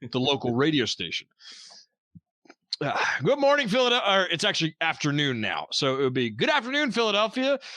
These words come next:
It's forty degrees and a lovely third of January. Uh, it's a beautiful afternoon. Uh, it feels a little bit colder cause of the wind tunnel in Center City and the wind coming off the Delaware. Uh, there's a chance of snow later on in the evening.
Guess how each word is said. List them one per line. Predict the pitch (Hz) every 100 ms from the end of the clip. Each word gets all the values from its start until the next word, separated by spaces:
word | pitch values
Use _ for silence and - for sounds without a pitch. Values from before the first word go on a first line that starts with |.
| - -
It's | 131 -
forty | - 170 202 202
degrees | 185 170 220 220 202 254 175
and | 165 143
a | 135
lovely | 135 170 160
third | 143 185 156
of | 123
January. | 185 185 175 175 202 233 - - - _
Uh, | 113 113
it's | 120
a | 110
beautiful | 131 156 139
afternoon. | 135 127 127 139 151 180 220
Uh, | 147 117
it | 120
feels | 285 302
a |
little | 294 311
bit | 277 -
colder | - 220 302 262 165 120 101
cause | 95 139
of |
the | 151
wind | 185 170
tunnel | 180 185
in | 175
Center | 135 202 165
City | - 208 226
and | 175
the | 135
wind | 175 143
coming | 156 175
off | 170
the | 143
Delaware. | 143 185 156 98 76 - - - -
Uh, | 113
there's | 135 160
a |
chance | - 254 269 170
of | 143
snow | - - 254 294 240
later | 143 120 110 117
on | 123 120
in |
the | 113
evening. | 120 147 170 233